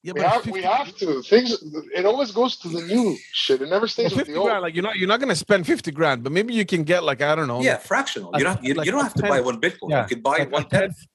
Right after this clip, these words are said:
Speaker 1: Yeah, or, yeah, one tenth of a Bitcoin or something. Yeah.
Speaker 3: Yeah, it's like, I don't wanna miss out. You know what, man? I'm like, no, like, like, it's, why, why not put maybe two grand, five grand, whatever?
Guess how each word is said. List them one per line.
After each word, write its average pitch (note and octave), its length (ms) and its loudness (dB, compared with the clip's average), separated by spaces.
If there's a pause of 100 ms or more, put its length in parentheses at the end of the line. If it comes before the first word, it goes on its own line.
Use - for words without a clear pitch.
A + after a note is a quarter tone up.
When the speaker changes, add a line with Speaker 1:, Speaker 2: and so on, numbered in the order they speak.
Speaker 1:
Yeah, C3 320 0 (120)
or, C#3+ 360 0
yeah, D3 120 0
one D3+ 200 0
tenth - 260 0
of D3 140 -2
a C#3 40 0
Bitcoin A#2+ 500 0
or G2 40 -4
something. G2 380 -4
Yeah. A2+ 100 -4
Speaker 3:
Yeah, G2 300 4
it's - 160 -10
like, A#2+ 100 -2
I C#3 80 2
don't F#3+ 80 0
wanna A3 140 0
miss G3+ 200 -4
out. G3 220 -2
You F#2+ 80 -10
know B2 80 0
what, E3 140 0
man? D#3+ 160 -2
I'm A#2 180 0
like, C#3 180 0
no, F3 180 0
like, F2 160 -4 (120)
like, C#3+ 240 2
it's, - 320 -12
why, E3 160 -2
why F#3+ 160 0
not A#3 220 -2
put G3 180 2
maybe G2 220 -4
two A2 160 -2
grand, - 260 2
five A2 240 2
grand, F#2+ 240 -10
whatever? B2+ 380 -2